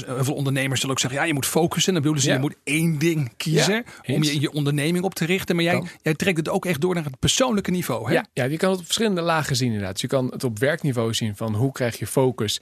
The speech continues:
Speaker 2: hoe kan je afsluiten voor omgevingsprikkels. Dat is één manier van focus.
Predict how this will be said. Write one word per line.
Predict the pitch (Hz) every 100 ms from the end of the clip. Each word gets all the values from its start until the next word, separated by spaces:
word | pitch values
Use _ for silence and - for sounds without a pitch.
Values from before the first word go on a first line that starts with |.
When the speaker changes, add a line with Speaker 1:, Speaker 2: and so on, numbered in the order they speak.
| -
Speaker 2:
hoe | - 139
kan | 135
je | 120
afsluiten | - - 123 113 -
voor | 127
omgevingsprikkels. | - 117 - 131 131 170 - 190 240 269
Dat | - 104
is | -
één | 127
manier | 143 147
van | 139 147
focus. | 156 156 190 214